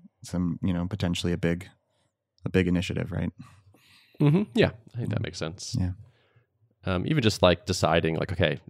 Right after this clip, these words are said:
Speaker 2: n-, not this, but yes, this, and, like, probably not this quarter, but maybe this quarter kind of thing would be useful. Just have a plan there. 'Cause sometimes it's nice if people are like, "Oh, I really want this." Like, "Okay, yeah, w-, we agree later this year" kind of thing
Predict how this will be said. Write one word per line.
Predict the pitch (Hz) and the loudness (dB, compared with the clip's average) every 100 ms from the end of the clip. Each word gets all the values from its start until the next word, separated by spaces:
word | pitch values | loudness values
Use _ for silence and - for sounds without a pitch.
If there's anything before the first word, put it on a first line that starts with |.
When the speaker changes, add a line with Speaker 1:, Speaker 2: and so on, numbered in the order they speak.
| - - | -20 -12
Speaker 2:
n-, | 98 101 | -6 -6
not | 98 92 95 - | 0 4 6 6
this, | 92 87 | 6 6
but | - 78 | 4 2
yes, | 87 87 | 4 2
this, | 78 85 85 90 | 4 2 4 2
and, | 78 | 2
like, | 78 80 - | 2 0 0
probably | 92 90 85 | 2 4 6
not | 82 - | 4 4
this | 92 | 2
quarter, | - 90 82 | 6 6 6
but | 82 | 4
maybe | 80 78 | 4 0
this | 78 | -2
quarter | - 82 76 | -2 0 0
kind | - 80 | 0 -4
of | - | -4
thing | - 85 | -6 -6
would | 104 - | -6 -4
be | 87 92 - | -4 -6 -8
useful. | 92 98 - - - _ _ _ _ - | -8 -6 -6 -8 -8 _ _ _ _ -16
Just | - | -4
have | 76 | -2
a | 73 | 0
plan | 82 78 78 | 0 0 0
there. | 78 85 - _ _ _ _ _ _ _ - | -2 -2 -6 _ _ _ _ _ _ _ -6
'Cause | - | 2
sometimes | 139 123 | 4 4
it's | - 120 | 2 6
nice | 123 - | 6 6
if | 107 | 4
people | 92 | 6
are | 85 | 6
like, | 82 | 8
"Oh, | 104 | 10
I | |
really | 101 95 | 10 10
want | 87 | 10
this." | 110 92 - | 8 8 4
Like, | 90 | 2
"Okay, | 104 95 | 4 6
yeah, | 92 80 | 6 2
w-, | - 90 87 | 0 -10 -2
we | 98 107 | 2 4
agree | 92 95 92 92 - _ _ _ - - 98 | 6 6 6 4 -4 _ _ _ -18 0 6
later | 92 82 | 8 6
this | - 85 | 4 2
year" | 78 73 - | 2 2 0
kind | 78 | -2
of | 80 | -2
thing | - | -8